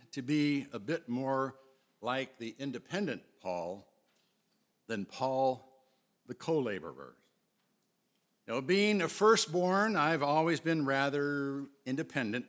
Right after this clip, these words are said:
by nature. And as I mentioned last week, I knew I was going to be a preacher when I was six years old. I grew up in the church and was a leader in the youth group. I was close to a youth minister during my teens, and he encouraged me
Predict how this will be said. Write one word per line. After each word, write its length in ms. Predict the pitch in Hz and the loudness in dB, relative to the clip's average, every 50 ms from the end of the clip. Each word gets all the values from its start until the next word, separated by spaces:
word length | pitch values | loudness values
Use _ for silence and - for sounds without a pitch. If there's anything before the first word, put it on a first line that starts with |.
| _ _ | _ _
by 180 | - - 127 139 | -8 -6 -6 -4
nature. 420 | 107 90 80 - - 135 180 202 - _ _ _ _ _ _ _ _ _ _ _ _ _ _ _ _ _ _ - | -4 -6 -8 -10 -10 -12 -12 -12 -14 _ _ _ _ _ _ _ _ _ _ _ _ _ _ _ _ _ _ 0
And 80 | 175 | 2
as 80 | 175 180 | 4 6
I 80 | 175 | 6
mentioned 400 | 170 185 196 202 - 196 196 180 | 6 6 6 4 4 2 0 2
last 340 | 175 180 190 190 214 - - | 2 2 2 2 0 -2 -4
week, 400 | 165 175 233 202 202 - - - - _ _ _ _ _ _ _ _ _ _ _ _ | -2 0 0 0 -2 -8 -14 -20 -20 _ _ _ _ _ _ _ _ _ _ _ _
I 120 | 113 120 127 | -4 -2 0
knew 160 | 143 165 170 | 2 2 4
I 100 | 156 147 | 4 2
was 140 | 147 127 120 | 2 0 0
going 160 | 147 151 156 | 0 0 0
to 60 | 147 | 2
be 80 | 143 143 | 0 -2
a 40 | 127 | -2
preacher 500 | - - 175 170 165 - 151 165 165 147 - - - - - _ _ _ _ _ _ _ _ | -2 -4 -4 -4 -4 -4 -6 -6 -8 -8 -12 -20 -20 -20 -20 _ _ _ _ _ _ _ _
when 120 | - 120 120 | -4 -2 -2
I 60 | 123 | 0
was 100 | 123 - | 0 -2
six 280 | - - 135 - - | -2 -2 -2 -4 -2
years 200 | 131 131 127 - | -2 -2 -2 -2
old. 220 | 185 170 - - - - _ _ _ _ _ - _ _ _ _ _ _ _ _ _ _ _ _ _ _ _ _ _ _ _ - | -2 -4 -4 -6 -10 -20 _ _ _ _ _ -20 _ _ _ _ _ _ _ _ _ _ _ _ _ _ _ _ _ _ _ -14
I 80 | 87 | -14
grew 220 | 82 - 98 131 165 | -10 -6 -2 0 0
up 100 | 170 185 | 2 2
in 80 | 180 | 2
the 80 | 165 160 | 2 0
church 680 | - - 175 190 214 220 - - - - - - - 92 | 2 2 2 4 2 2 0 -4 -6 -4 -4 -6 -8 -8
and 120 | 90 92 | -6 -4
was 140 | 120 113 110 | -4 -2 -2
a 40 | 117 | 0
leader 320 | 123 160 185 196 175 165 | 2 4 4 4 4 4
in 80 | 147 139 | 2 2
the 60 | 131 | 0
youth 300 | 120 131 185 220 214 - | 4 4 4 4 4 4
group. 320 | 220 208 208 208 - - - - _ _ _ _ _ _ _ _ _ _ _ | 4 4 4 2 -2 -10 -20 -20 _ _ _ _ _ _ _ _ _ _ _
I 140 | - 143 156 | 0 2 2
was 160 | 156 147 127 | 2 0 -2
close 440 | - - - 185 214 220 214 214 214 | -6 -2 2 4 6 6 6 4 4
to 120 | - 180 | 2 2
a 40 | 170 | 2
youth 300 | 151 160 202 220 196 - 220 | 4 2 2 2 2 2 2
minister 420 | 208 202 208 180 - 196 196 175 | 4 4 4 4 4 4 4 4
during 320 | 151 147 180 185 180 165 | 4 4 2 4 4 4
my 160 | 151 143 139 127 | 2 2 0 0
teens, 600 | - - - 190 208 208 208 202 202 196 147 131 | -2 -2 0 2 2 2 2 2 2 2 0 0
and 120 | 123 117 | 0 0
he 140 | 143 160 151 | 0 0 0
encouraged 600 | 135 135 123 - - - 208 214 214 214 147 135 | 0 -2 -4 -6 -2 2 4 4 4 4 2 0
me 260 | 175 185 190 185 | 0 0 0 0